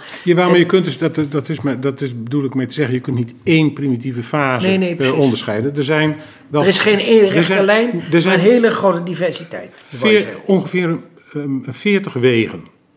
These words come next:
Speaker 1: Hè, er zijn er veertig lijnen te onderscheiden in de ontwikkeling van de verschillende ogen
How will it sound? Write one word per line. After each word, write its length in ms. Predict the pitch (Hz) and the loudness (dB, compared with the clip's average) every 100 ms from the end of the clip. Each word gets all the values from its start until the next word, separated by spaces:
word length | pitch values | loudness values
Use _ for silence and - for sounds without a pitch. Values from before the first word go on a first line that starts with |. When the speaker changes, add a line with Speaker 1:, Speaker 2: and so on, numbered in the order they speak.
| _ _ | _ _
Speaker 1:
Hè, 100 | - 170 | -8 -6
er 80 | 143 | -4
zijn 180 | 143 | -4
er 80 | 123 | -4
veertig 420 | 113 196 190 - | -6 -4 -4 -4
lijnen 520 | - 131 156 165 160 143 | 0 2 2 0 0 -2
te 100 | 143 | -4
onderscheiden 640 | 139 123 - 131 127 123 - - | -4 -4 -6 -4 -4 -6 -12 -14
in 120 | - 120 | -6 -4
de 60 | |
ontwikkeling 600 | 113 107 113 113 110 98 | -4 -4 -4 -4 -6 -10
van 120 | 104 | -10
de 60 | 98 | -14
verschillende 440 | - - 104 95 95 | -14 -12 -10 -8 -8
ogen 360 | 95 92 90 | -8 -10 -12